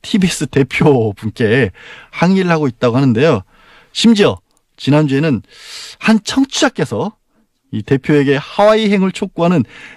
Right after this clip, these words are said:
내용 증명까지 보냈다고 합니다. 예, 정말 뉴스공장은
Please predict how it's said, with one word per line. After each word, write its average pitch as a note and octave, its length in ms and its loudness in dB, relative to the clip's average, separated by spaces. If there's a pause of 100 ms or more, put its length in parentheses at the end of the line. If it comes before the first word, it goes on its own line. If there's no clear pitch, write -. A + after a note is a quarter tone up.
(100)
내용 F#3 440 4
증명까지 G#3+ 520 0
보냈다고 A2+ 400 -6
합니다. F2+ 460 -8 (120)
예, G#2+ 60 -10
정말 A2 280 -2 (360)
뉴스공장은 C#3 720 2